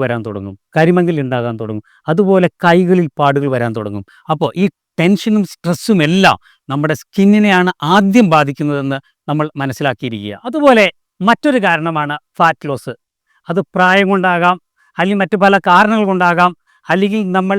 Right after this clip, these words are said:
ഫാറ്റ് അടങ്ങിയിട്ടുള്ള ഭക്ഷണങ്ങൾ കഴിക്കാതിരിക്കുന്നത് കൊണ്ടാകാം നമ്മുടെ ശരീരത്തിലെ കൊഴുപ്പിൻ്റെ അംശം കുറയും. ഈ കൊഴുപ്പിൻ്റെ അംശം കുറഞ്ഞു കഴിഞ്ഞാൽ നമ്മുടെ സ്കിൻ ചുളിയാനും സ്കിന്നിൻ്റെ ഭംഗി കുറയാനും കൈകളുടെ ഭംഗി കുറയാനും ഒക്കെ കാരണമായി തീരും. അപ്പോൾ അതുകൊണ്ട്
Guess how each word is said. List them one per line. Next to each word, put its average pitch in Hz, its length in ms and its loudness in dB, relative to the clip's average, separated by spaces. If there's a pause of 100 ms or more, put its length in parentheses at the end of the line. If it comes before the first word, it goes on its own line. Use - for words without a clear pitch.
(120)
ഫാറ്റ് 175 280 0
അടങ്ങിയിട്ടുള്ള 185 420 -2
ഭക്ഷണങ്ങൾ 185 460 0
കഴിക്കാതിരിക്കുന്നത് 185 840 0
കൊണ്ടാകാം 160 400 -2 (340)
നമ്മുടെ 175 320 0
ശരീരത്തിലെ 165 640 -2 (360)
കൊഴുപ്പിൻ്റെ 180 480 -2
അംശം 151 240 -6
കുറയും. 131 300 -6 (200)
ഈ 214 100 0
കൊഴുപ്പിൻ്റെ 247 420 2
അംശം 240 300 0
കുറഞ്ഞു 233 360 2
കഴിഞ്ഞാൽ 180 320 2 (340)
നമ്മുടെ 175 220 -2
സ്കിൻ 190 320 -4 (100)
ചുളിയാനും 170 440 -2 (280)
സ്കിന്നിൻ്റെ 208 440 0
ഭംഗി 170 320 0
കുറയാനും 160 480 0 (280)
കൈകളുടെ 202 540 2
ഭംഗി 170 300 -2
കുറയാനും 151 360 -2 (240)
ഒക്കെ 160 220 -4 (120)
കാരണമായി 147 420 0
തീരും. 113 300 -10 (280)
അപ്പോൾ 151 120 -2
അതുകൊണ്ട് 185 320 -2